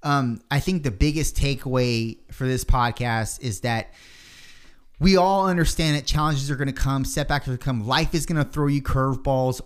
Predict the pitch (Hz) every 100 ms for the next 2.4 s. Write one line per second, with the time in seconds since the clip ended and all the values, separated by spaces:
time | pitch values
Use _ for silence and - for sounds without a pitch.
0 | - 147 160 175 165 175 170 165 165 147
1 | - - - - - 151 151 139 117 104
2 | - - - -